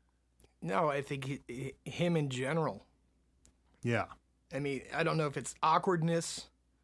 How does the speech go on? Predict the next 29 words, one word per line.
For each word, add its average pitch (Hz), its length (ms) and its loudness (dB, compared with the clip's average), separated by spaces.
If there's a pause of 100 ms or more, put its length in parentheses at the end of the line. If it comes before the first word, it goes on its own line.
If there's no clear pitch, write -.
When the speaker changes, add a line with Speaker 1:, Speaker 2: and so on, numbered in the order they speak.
(500)
Speaker 2:
Well 190 160 10
Speaker 1:
or, 151 140 6
or 151 420 4
m-, 127 320 -6 (120)
it, 160 200 -2
maybe 165 340 4
it's, - 260 -4
he 156 180 -2
seems 156 380 0
like 147 140 0
he's 135 160 -4
trying 147 340 2
too 127 220 -2
hard. 151 640 2 (300)
Speaker 2:
Well, 180 80 6
you 170 80 8
brought 170 200 8
up 165 100 2
a 156 40 4
good 131 220 4
point. 131 360 4 (100)
What 139 180 6
was 139 100 6
that 123 160 4
thing 135 160 4
you 127 120 4
said 127 200 0
about 117 240 4
him 113 440 2